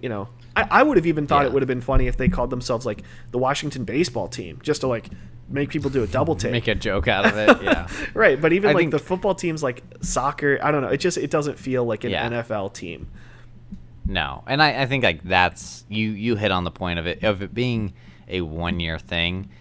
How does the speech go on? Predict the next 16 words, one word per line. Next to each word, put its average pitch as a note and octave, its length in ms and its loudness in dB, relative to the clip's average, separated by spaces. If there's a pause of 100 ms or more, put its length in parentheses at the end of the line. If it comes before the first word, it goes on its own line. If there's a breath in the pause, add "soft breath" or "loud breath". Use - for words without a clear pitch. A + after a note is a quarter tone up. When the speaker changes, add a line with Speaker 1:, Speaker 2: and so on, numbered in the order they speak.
(140 loud breath)
Speaker 2:
which F2+ 180 -6
is E2 140 -4
the E2 140 -8
silver E2 340 -4
lining E2+ 440 -2
there, G2+ 320 -2 (400 loud breath)
because E2+ 800 -2 (320)
I B2+ 80 0
think A#2 300 -4 (600 loud breath)
I A#2 80 2
do A#2+ 340 2
appreciate G2 840 0
them F2+ 380 0 (1000 loud breath)
taking A2 420 0
some F#2+ 200 -6
time D#2 500 -4